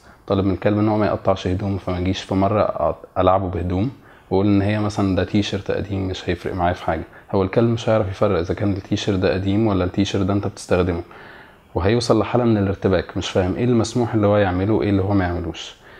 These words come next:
في لعبة مهمة أوي أنت بتلعبها مع الكلب اسمها لعبة مين يزهق الأول. لو كلبك زهق الأول منك، أنت كده أعرف إن أنت سيطرت عليه. لو أنت اللي زهقت الأول، أنت كده علمت الكلب الصبر على أي حاجة غلط هو بيعملها.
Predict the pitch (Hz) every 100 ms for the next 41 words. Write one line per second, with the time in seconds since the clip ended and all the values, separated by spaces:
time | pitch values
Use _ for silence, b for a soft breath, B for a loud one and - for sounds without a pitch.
0 | B _ - 131 123 113 104 113 117 110
1 | 127 120 101 95 95 120 110 90 92 107
2 | 135 147 - 120 120 110 107 113 110 113
3 | 98 87 87 82 - - B B B 92
4 | - 135 123 113 127 110 - 113 113 104
5 | 117 139 - - 107 117 120 123 113 107
6 | 101 107 110 - 95 107 - 90 95 87
7 | - b b b b b 95 95 101 139
8 | 131 107 95 107 120 113 92 107 123 151
9 | 156 - - - - 120 101 107 127 98
10 | - 120 113 92 - 127 127 90 92 -
11 | 117 98 107 101 104 101 107 92 90 85
12 | 78